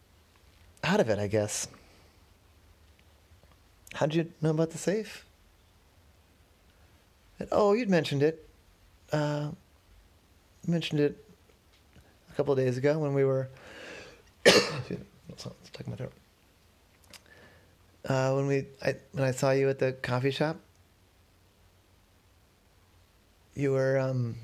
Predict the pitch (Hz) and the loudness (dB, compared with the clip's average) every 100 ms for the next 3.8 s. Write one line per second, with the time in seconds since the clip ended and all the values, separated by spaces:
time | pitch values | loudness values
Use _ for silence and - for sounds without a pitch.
0 | - - _ _ _ _ _ _ _ _ | -16 -20 _ _ _ _ _ _ _ _
1 | _ _ _ _ - - 123 131 127 123 | _ _ _ _ -20 -12 -4 -2 0 0
2 | 120 123 127 127 131 131 - _ - - | 0 2 2 2 0 -2 -18 _ -20 -20
3 | - _ _ - 120 117 117 | -20 _ _ -4 -2 -2 -4